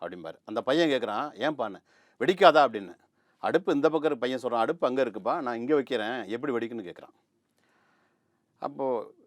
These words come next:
"என்னடா பேசுற, வெடிக்கும்டா" அப்படிங்கிறாரு. ஒரு சும்மா ஒரு பையில வச்சிருக்காரு. அப்போ அந்த பையன் சொல்றான், "அம்மா, அப்பா, அடுப்புக்கு கீழேயே ஒரு இருபது கிலோ உள்ள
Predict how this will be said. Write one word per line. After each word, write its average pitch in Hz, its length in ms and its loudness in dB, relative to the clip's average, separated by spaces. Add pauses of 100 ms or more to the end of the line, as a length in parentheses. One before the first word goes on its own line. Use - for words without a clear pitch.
(140)
"என்னடா 175 260 2
பேசுற, 135 380 -2
வெடிக்கும்டா" 151 440 4
அப்படிங்கிறாரு. 95 380 -4 (160)
ஒரு 120 120 -10
சும்மா 190 200 -4
ஒரு 226 180 0
பையில 180 260 4
வச்சிருக்காரு. - 320 -12 (180)
அப்போ 131 140 -4
அந்த 135 140 0
பையன் 185 340 0
சொல்றான், 143 420 0
"அம்மா, 127 540 -4
அப்பா, 113 480 2 (680)
அடுப்புக்கு 175 440 4
கீழேயே 180 480 6
ஒரு 156 220 4
இருபது 170 340 6
கிலோ 170 220 6
உள்ள 156 260 6